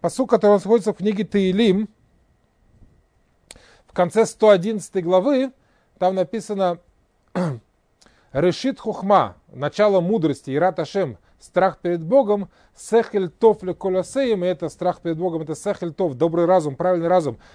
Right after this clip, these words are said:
«Ле колосеем», каждый, который все, всё это делают, то есть его применяют, там тоже есть потом слово «Аллилуйя», написано, что все согласны, «Аллилуйя де басрей рейш пирка». Вот это «Аллилуйя», это начало следующей главы. Теперь все остальные случаи есть спор между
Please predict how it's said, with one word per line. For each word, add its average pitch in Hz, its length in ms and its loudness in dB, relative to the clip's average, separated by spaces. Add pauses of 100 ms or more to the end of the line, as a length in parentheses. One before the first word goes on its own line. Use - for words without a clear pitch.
«Ле 160 120 0
колосеем», 190 500 2
каждый, 175 280 -2
который 165 260 -2
все, 180 320 -2
всё - 180 -18
это 180 260 -4
делают, 226 300 0
то - 40 -8
есть 147 140 -8
его 170 100 0
применяют, 226 580 2 (240)
там 185 140 -2
тоже 220 200 4
есть 190 120 0
потом 190 200 -2
слово 202 340 -2
«Аллилуйя», 247 340 0
написано, 220 360 -6
что 190 120 -12
все 196 120 -10
согласны, 220 500 -2 (260)
«Аллилуйя 190 380 4
де 180 120 0
басрей 185 540 2 (180)
рейш 160 460 -2 (140)
пирка». 123 340 -4
Вот 135 100 -4
это 170 180 -4
«Аллилуйя», 196 400 2
это 170 280 -6
начало 165 280 -4
следующей 151 280 -8
главы. 147 160 2
Теперь 117 160 -8
все 220 220 0
остальные 165 500 -2
случаи 226 500 -6 (320)
есть 233 380 -4
спор 101 320 -6 (280)
между 147 480 -4